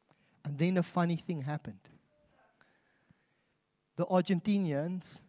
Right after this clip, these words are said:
I said it, we were talking, I said, "These guys must just now not start kicking also for drop goal now." And what happens?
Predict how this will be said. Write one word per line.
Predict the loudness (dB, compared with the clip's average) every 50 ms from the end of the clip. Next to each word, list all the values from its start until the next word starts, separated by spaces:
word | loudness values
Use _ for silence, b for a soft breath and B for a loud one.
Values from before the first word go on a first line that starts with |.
| _ _ 0
I | 0
said | 2 6 8 10 12 12
it, | 12 10 8 4
we | 4 4 6
were | 6 6
talking, | 6 6 6 4 4 4 0 0
I | 0
said, | 2 4 4 4 2 2 b b b b b
"These | b 2 2 4
guys | 6 8 8 8 8 6
must | 2 0 -2 -2
just | 2 6 6 6 6 6 2
now | 4 6 6 6 8
not | 8 10 10 10 8 6 -2 -18 b b b
start | b -4 2 6 8 10 10 8 8 4
kicking | 2 2 4 4 2 4 4 4 2 b b b b b b
also | 8 10 10 10 10 8 8
for | 8 6 2
drop | 4 6 6 6 6 6
goal | 4 4 4 4 4 2 -2 -8 -12 _ _
now." | -2 -2 0 0 -2 -6 -10 -14 -18 _ _ _ _ _ _ _ _ _ _ _ _ _ -16 _ -4
And | -2 -2 0
what | 2 4 6
happens? | 6 6 6 8 6 6 6 4 0 -4 -6